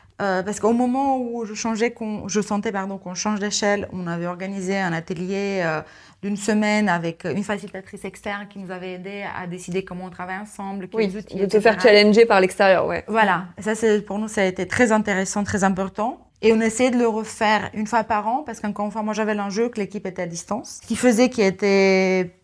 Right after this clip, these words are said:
Speaker 1: parfois plus difficile d'avoir un, un esprit d'équipe,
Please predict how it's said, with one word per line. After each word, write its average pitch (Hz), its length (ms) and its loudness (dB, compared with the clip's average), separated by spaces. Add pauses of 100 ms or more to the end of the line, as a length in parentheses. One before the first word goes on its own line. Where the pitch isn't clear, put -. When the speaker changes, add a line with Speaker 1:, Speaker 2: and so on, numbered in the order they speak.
Speaker 1:
parfois 214 300 2
plus 262 160 -8
difficile 240 420 -2
d'avoir 196 280 0
un, 190 100 -4
un 185 280 -8
esprit 185 380 -6
d'équipe, 202 560 -8